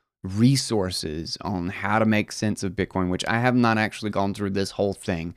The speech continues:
so caveat there. Um, but it is, it is really wonderful for,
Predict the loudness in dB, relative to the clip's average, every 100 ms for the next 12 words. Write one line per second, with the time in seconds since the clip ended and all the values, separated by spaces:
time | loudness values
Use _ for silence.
0 | _ -4 -4 -4 -4 -2 0 0 -2 -2
1 | -2 -2 -4 -6 _ _ _ -2 0 -2
2 | -6 0 2 2 -2 _ -2 0 -2 -6
3 | -2 0 2 0 -4 -4 4 6 8 6
4 | 4 2 2 0 -2 -2 -2 -2 _ _
5 | _ -2 0 0 -2